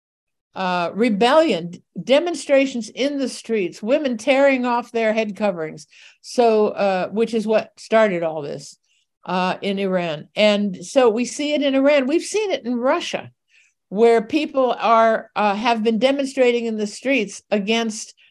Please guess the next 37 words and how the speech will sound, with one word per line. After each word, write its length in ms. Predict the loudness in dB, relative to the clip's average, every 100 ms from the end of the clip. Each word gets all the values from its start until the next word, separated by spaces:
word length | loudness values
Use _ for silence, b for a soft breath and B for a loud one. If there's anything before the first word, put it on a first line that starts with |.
| _ _
um, 520 | -2 2 2 0 -4
the 220 | -2 0
draft, 500 | 2 2 2 2 -4
the 120 | -8 0
Russian 340 | 0 0 -2
draft, 340 | 0 2 0
which 200 | -2 -2
is, 180 | -2 -4 b b b -2
has 220 | 0 0
drafted 680 | 0 2 2 0 -2 -4 -6
millions 640 | -8 -6 2 2 2 -2
of 80 | -4
people 400 | -2 0 0 0
and 260 | 0 -2 -4
sent, 540 | -4 -4 -4 -12 -20 -6
and 180 | -2 -2
is 160 | -4
sending 340 | -2 -4 -2 -4
them 160 | -4
to 120 | -4 -2
Ukraine. 680 | -2 -2 -2 0 -2 -6 -16 _ b b b -14
This 360 | -2 2 2
is, 300 | 2 0 0
um, 460 | 2 2 2 -2 -10 -12
something 580 | -4 0 0 -2 -2 2
that 300 | 4 2 2
is, 400 | 2 2 0 -6 -10
you 200 | -6 -4
know, 220 | -4 -4
this 180 | -4 -6
is 140 | -4
not 300 | -2 -2 -2
just 320 | 2 2 2
China 320 | -2 -2 0
anymore. 580 | 0 0 -2 -2 -2 0
And 140 | 0 0
I, 220 | 0